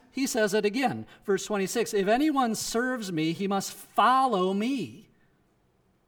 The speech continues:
And where I am, there my servant will be also. If anyone serves me, what's gonna happen?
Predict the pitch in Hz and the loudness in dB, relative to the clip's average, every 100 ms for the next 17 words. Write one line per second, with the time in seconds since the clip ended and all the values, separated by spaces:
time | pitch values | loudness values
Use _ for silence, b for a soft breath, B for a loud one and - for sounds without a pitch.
0 | _ 135 120 160 190 180 185 202 214 220 | _ -8 -2 0 2 2 2 0 0 -2
1 | 247 254 - _ _ _ _ - 151 170 | -4 -8 -14 _ _ _ _ -6 -2 0
2 | 165 160 190 170 165 156 151 147 170 233 | -2 -2 -4 -4 -6 -6 -4 0 2 0
3 | - 175 160 202 285 240 185 - 165 151 | -2 -4 -2 -2 -2 -2 -4 -4 -4 -4
4 | 165 165 180 - 185 175 190 196 160 110 | -6 -6 -6 -6 -6 -4 -6 -8 -12 -14